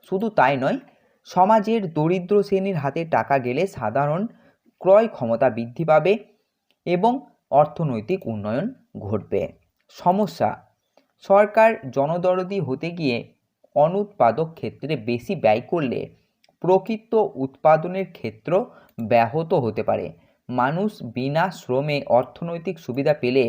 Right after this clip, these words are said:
কর্মবিমুখ হতে পারে। এমনকি এইসব ক্ষেত্রে সরকারি টাকা ব্যয় হলে নতুন করে উন্নয়নের ক্ষেত্র থেকে রাজ্য বঞ্চিত হতে পারে।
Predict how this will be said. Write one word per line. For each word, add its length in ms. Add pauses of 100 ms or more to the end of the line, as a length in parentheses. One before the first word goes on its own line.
(440)
কর্মবিমুখ 880
হতে 180
পারে। 240 (480)
এমনকি 500
এইসব 440
ক্ষেত্রে 400
সরকারি 480
টাকা 400 (480)
ব্যয় 300
হলে 340
নতুন 440
করে 280 (100)
উন্নয়নের 680
ক্ষেত্র 400
থেকে 320
রাজ্য 360 (500)
বঞ্চিত 600
হতে 340
পারে। 260